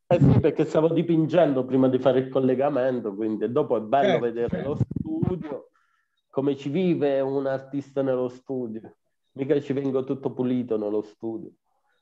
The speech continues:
Speaker 1: Qui appena ti appoggi da qual-, da qualche parte ti sporchi, quindi ti devi mettere lo scafandro appena varchi la porta.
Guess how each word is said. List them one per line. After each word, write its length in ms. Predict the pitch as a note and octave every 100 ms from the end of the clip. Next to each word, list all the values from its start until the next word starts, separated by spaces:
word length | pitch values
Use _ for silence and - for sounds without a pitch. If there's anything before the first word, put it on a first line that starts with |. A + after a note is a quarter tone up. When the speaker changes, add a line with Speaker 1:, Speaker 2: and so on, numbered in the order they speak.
| -
Speaker 1:
Qui 120 | F#3
appena 360 | D3+ D3+ C#3+ D3
ti 120 | D3
appoggi 580 | C3+ - D3 C#3 B2+ C#3+
da 120 | C#3
qual-, 320 | C#3+ C#3 - -
da 240 | B2 D3
qualche 300 | D#3 D3 E3
parte 420 | - F3 E3+ A2+
ti 140 | - B2
sporchi, 840 | - _ - D#3 D3 D3 - A2
quindi 320 | B2 A#2+ G#2
ti 120 | G2
devi 220 | G#2 G#2+ A2
mettere 380 | A2 - A#2
lo 140 | A2+ A2+
scafandro 1080 | - - C#3 C#3 B2+ B2+ B2+ B2+ B2+ C3 - _
appena 420 | - - A#2 A#2 A2
varchi 380 | A2 A2+ -
la 120 | G#2+ G#2
porta. 560 | F#2+ - - _ -